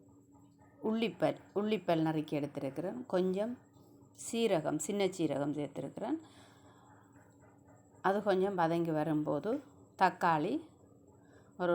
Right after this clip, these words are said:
ரெண்டு தக்காளி எடுத்து, ஒரு மீடியம் சைஸ் தக்காளி எடுத்து அதோட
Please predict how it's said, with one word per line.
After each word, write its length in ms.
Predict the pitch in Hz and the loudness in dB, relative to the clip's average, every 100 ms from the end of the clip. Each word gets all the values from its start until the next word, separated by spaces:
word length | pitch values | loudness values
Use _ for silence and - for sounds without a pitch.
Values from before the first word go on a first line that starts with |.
| 170 | 4
ரெண்டு 220 | 196 196 185 | 2 2 0
தக்காளி 420 | 165 - 160 160 147 | -2 0 0 0 -2
எடுத்து, 300 | - - 226 - - - - - - - - - - | -6 -6 -6 -6 -14 -20 -20 -20 -20 -20 -20 -20 -10
ஒரு 100 | 151 190 | -4 -2
மீடியம் 340 | 202 175 160 160 | 0 0 0 0
சைஸ் 200 | 147 - | -4 -4
தக்காளி 380 | 165 156 151 143 139 | -6 -4 -4 -2 -4
எடுத்து 220 | 143 - 196 | -6 -6 -2
அதோட 280 | 160 147 | -2 -2